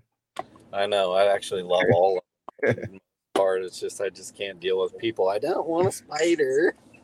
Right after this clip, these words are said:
Speaker 2: Yeah, yeah, so I chose not to breed it, but, uh,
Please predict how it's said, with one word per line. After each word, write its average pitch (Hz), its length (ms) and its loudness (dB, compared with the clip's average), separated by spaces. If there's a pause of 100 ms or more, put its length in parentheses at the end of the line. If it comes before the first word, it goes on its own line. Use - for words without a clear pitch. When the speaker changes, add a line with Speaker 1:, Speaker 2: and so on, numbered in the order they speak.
(220)
Speaker 2:
Yeah, 113 300 6 (120)
yeah, 107 320 2
so 107 220 0
I 104 240 2
chose 127 320 4
not 113 180 0
to 90 60 -2
breed 107 300 4
it, 92 140 -4 (420)
but, 101 260 -2
uh, 95 360 0